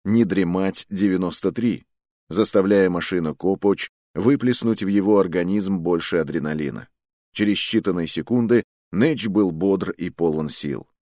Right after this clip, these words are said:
Он ехал в трубе, направляясь на север от вокзала Циско, через обширные леса калифорнийских сосен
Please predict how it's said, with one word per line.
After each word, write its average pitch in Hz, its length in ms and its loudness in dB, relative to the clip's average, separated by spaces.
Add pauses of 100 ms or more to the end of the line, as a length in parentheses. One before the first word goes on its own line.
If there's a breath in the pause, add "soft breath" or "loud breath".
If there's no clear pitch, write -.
(640)
Он 104 160 0
ехал 117 340 4
в - 80 -4
трубе, 101 460 2 (320)
направляясь 101 600 2
на 92 120 0
север 107 480 2
от 95 200 -4
вокзала 85 500 -2
Циско, - 480 -8 (500)
через 95 300 0
обширные 98 560 2
леса 95 480 -2
калифорнийских 80 840 -4
сосен 87 540 -2